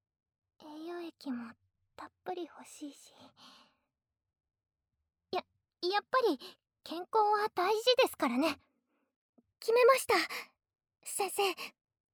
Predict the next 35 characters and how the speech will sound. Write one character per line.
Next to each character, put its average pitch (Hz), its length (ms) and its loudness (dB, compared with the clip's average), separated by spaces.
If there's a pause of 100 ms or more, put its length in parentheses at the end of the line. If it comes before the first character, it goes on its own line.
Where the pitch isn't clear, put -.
こ 403 140 -8
の 427 180 2
コ - 200 -2
ー 466 40 2
ス 392 120 0 (540)
お 392 100 -6
願 403 100 4 (160)
い - 40 4
し - 80 -8
た 466 100 2
い 427 80 6
で 381 100 2
す。 - 100 -8
年 - 680 -6
間 494 420 6
通 466 120 0
い - 20 6 (240)
放 539 200 10
題 359 100 2
の 311 120 -8
プ - 160 2
ラ 415 120 4
ン。 - 20 2
は 349 60 -4
い、 - 40 -18 (3250)
あ 453 60 -2
り 466 160 10
が 539 140 10
と 440 120 4
う 392 40 0
ご 427 100 4
ざ 494 100 6
い 494 80 6
ま 508 140 8
す。 - 120 -12